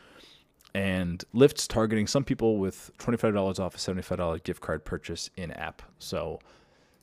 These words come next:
according to Doctor of Credit, it should just be in your Lyft app as, like, a pink banner.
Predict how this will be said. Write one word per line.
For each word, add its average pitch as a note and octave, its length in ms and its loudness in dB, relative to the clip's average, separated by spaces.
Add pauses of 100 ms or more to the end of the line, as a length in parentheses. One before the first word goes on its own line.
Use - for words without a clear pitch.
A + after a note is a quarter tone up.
(240)
according A2 280 4
to - 100 -2
Doctor G2 220 2
of F2+ 60 -8
Credit, G2 320 0
it - 120 -6
should - 200 -4
just - 160 -8
be E2+ 140 -4 (120)
in F2+ 100 -4
your F2+ 120 -2
Lyft F2+ 420 -4
app G2 260 -2 (100)
as, F2+ 160 -6
like, - 180 -8
a - 40 -12
pink - 320 -8
banner. A2+ 360 -2